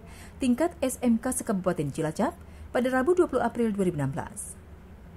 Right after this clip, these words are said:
Selaku Ketua M G M P P P K N tingkat S M K Sekabupaten Cilacap, Sri Eko Mulyaningsi mengatakan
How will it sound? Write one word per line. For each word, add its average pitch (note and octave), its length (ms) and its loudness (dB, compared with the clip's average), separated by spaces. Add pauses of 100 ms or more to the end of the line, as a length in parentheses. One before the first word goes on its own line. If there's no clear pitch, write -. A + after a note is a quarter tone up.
(640)
Selaku C#4 480 4
Ketua C#4+ 320 6
M A#3+ 160 8
G A3+ 160 4
M A3 160 4
P B3+ 160 0
P A#3+ 80 0
P G#3 80 -2
K G3+ 160 2
N G3+ 160 2
tingkat F#3 320 0
S G3 240 0
M G#3+ 160 2
K G#3+ 80 0
Sekabupaten E3 560 0
Cilacap, G#3 480 2 (400)
Sri B3+ 160 2
Eko B3+ 240 4
Mulyaningsi C#4+ 480 4
mengatakan F3+ 640 2